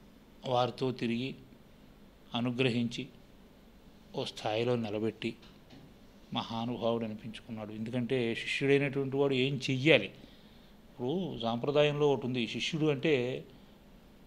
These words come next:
మాట వినడం ఇష్టమైనటువంటి వాడు అని.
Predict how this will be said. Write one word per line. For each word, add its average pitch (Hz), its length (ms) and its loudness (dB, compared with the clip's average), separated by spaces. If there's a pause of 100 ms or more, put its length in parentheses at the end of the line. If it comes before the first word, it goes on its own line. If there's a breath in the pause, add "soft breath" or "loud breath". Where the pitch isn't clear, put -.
(1800)
మాట 143 340 4
వినడం 160 340 8
ఇష్టమైనటువంటి 135 680 4
వాడు 117 200 4
అని. 107 160 -2